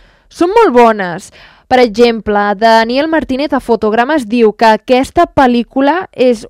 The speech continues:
un drama sobre la culpa i també cent per cent recomanable pel gran públic. És a dir, tot i ser una pel·lícula que ens pot semblar com d'autor o allò una mica poc comercial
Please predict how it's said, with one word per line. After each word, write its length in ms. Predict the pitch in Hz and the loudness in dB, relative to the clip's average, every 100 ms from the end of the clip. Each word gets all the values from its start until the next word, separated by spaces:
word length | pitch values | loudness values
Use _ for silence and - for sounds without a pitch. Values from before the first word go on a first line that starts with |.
| - | -4
un 300 | 320 370 311 | 0 0 2
drama 340 | 285 262 330 | 2 2 0
sobre 360 | 370 294 240 226 | -4 -4 0 0
la 140 | 208 | 0
culpa 500 | - 247 277 254 320 415 - - | -2 -2 -2 0 -2 -2 -6 -8
i 100 | 262 | -4
també 420 | 254 240 254 330 | -2 0 0 -2
cent 260 | - 277 277 | -4 -4 0
per 160 | 240 233 | -2 -2
cent 240 | 302 320 - | -4 -6 -6
recomanable 880 | 226 226 - 220 214 220 226 269 392 - - | -4 -4 -2 -4 -2 -2 -2 -4 -4 -8 -8
pel 160 | - 226 | -2 -2
gran 240 | 214 202 | -2 -4
públic. 480 | 190 190 175 175 170 _ _ - | -6 -12 -10 -14 -16 _ _ -14
És 140 | 214 | -8
a 60 | 214 | -6
dir, 140 | 208 226 | -6 -8
tot 160 | 220 | -8
i 80 | 247 | -10
ser 160 | - 226 | -10 -8
una 160 | 220 | -6
pel·lícula 460 | 220 214 220 220 208 | -6 -6 -6 -6 -6
que 80 | 202 | -10
ens 160 | 196 | -14
pot 160 | - 202 | -16 -14
semblar 280 | 208 196 190 | -12 -10 -10
com 300 | - 185 180 | -10 -16 -14
d'autor 880 | 185 180 _ - 240 226 220 214 214 _ - _ | -14 -16 _ 0 4 4 2 0 -4 _ -20 _
o 140 | 214 208 208 208 | -6 -2 0 0
allò 1040 | 202 208 208 202 196 196 196 190 190 185 - _ _ - | 0 0 0 0 0 0 0 -2 -4 -6 -10 _ _ -20
una 280 | 214 220 | -14 -12
mica 1000 | 220 208 226 214 208 202 202 196 190 190 196 | -10 -8 -4 0 0 0 -2 -2 -4 -6 -6
poc 180 | 233 220 | -6 -6
comercial 720 | - 254 247 226 - 247 285 | -4 -2 0 -2 -2 0 2